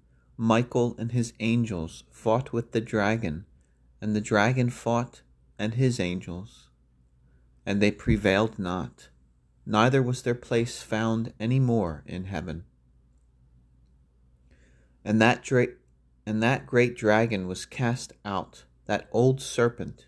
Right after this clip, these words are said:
who is called the devil and Satan, who seduceth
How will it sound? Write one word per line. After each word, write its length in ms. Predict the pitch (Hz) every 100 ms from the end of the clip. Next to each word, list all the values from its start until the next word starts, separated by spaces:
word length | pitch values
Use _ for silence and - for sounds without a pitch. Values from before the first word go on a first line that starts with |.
| -
who 100 | 117
is 140 | 104
called 560 | - - 117 123 123 - -
the 140 | 113
devil 480 | 117 113 110 87 -
and 160 | 98 95
Satan, 600 | - 110 104 - 82 107 _ _ _ _
who 120 | 131
seduceth 920 | 120 - 113 127 127 - 139 135 -